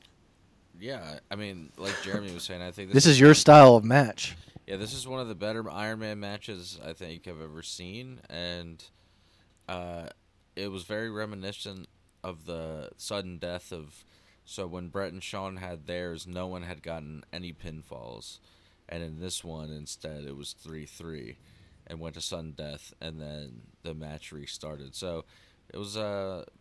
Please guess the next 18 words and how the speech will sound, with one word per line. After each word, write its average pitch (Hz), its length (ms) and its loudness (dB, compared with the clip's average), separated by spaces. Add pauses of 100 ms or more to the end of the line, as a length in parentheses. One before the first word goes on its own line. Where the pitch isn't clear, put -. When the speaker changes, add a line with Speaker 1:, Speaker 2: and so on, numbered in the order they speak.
Speaker 1:
pretty 117 240 -12
cool 98 480 -10 (240)
callback, 104 520 -6 (100)
but 95 160 -6 (160)
a 80 40 -10
little 92 180 -6
bit 85 160 -8
of 78 100 -14
a 80 60 -16
different 85 520 -12 (600)
version, 95 640 -12 (840)
and, 80 320 -12
uh, 62 340 -16 (260)
yeah, 92 200 -10
a 69 120 -16
lot 98 200 -6
of 101 80 -14
blood. 92 340 -8